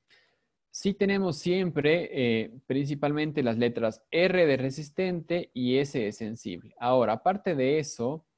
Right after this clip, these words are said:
también nos vienen con números. Entonces, si por ejemplo tiene R ocho,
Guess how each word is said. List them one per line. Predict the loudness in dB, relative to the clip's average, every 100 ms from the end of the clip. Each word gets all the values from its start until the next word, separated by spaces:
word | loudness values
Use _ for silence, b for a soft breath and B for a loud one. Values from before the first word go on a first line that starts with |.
| _ b b b _ -4
también | -2 0 0
nos | 0 0
vienen | 2 2 0
con | -2 0
números. | 2 2 0 -4 -14 _ _ _ _
Entonces, | -8 -6 -10 -12 -20 _ _ _ _
si | -2
por | 2 2
ejemplo | 2 0 0 -2
tiene | 0 0 2 0 -2
R | 0 2 2 2
ocho, | 2 2 0 -4 -4 -8